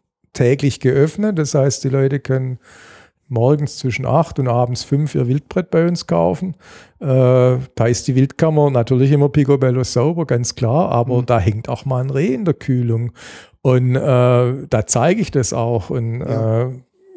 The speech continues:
Speaker 1: ganz klar. Und da habe ich jetzt noch von niemanden, von gar niemanden, auch nur irgendein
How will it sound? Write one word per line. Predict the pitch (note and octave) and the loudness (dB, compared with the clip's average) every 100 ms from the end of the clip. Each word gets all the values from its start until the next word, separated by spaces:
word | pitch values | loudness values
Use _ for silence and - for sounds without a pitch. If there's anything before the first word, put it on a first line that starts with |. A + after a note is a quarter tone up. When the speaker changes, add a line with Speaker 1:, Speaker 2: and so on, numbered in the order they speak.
| - | -2
Speaker 1:
ganz | C3 B2+ | 0 0
klar. | - C#3 F3 | -2 0 2
Und | E3+ B2+ | 2 2
da | B2+ | 2
habe | A#2 B2 | 2 0
ich | B2+ | -2
jetzt | C3 - | -4 -4
noch | C3 A#2 | -8 -8
von | - - A#2+ B2 | -12 -8 -6 -4
niemanden, | E3+ G#3+ C3+ A#2 G#2 G#2+ G#2+ - _ | -2 2 2 0 -4 -10 -14 -18 _
von | - C3+ - | -12 -10 0
gar | D#3 D3+ | 2 2
niemanden, | C3 A#2+ A2 G2+ - - - | 0 -2 -4 -6 -12 -20 -6
auch | B2 - | -4 -2
nur | A#2+ A#2+ | -2 -2
irgendein | G3+ C3+ C#3+ D#3+ B2+ B2 C#3+ E3 | 2 2 2 -2 0 0 0 -4